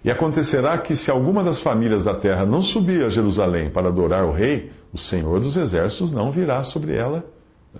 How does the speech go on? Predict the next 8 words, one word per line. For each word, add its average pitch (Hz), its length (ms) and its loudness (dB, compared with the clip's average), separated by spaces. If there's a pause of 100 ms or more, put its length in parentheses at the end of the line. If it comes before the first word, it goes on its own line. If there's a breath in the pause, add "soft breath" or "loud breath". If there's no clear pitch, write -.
(260)
a 85 80 -8
chuva, 92 420 -2 (160)
não - 80 -8
trará 110 340 -4
sobre 107 260 -4
ela 120 160 -4
a - 20 -4
chuva." 85 420 -8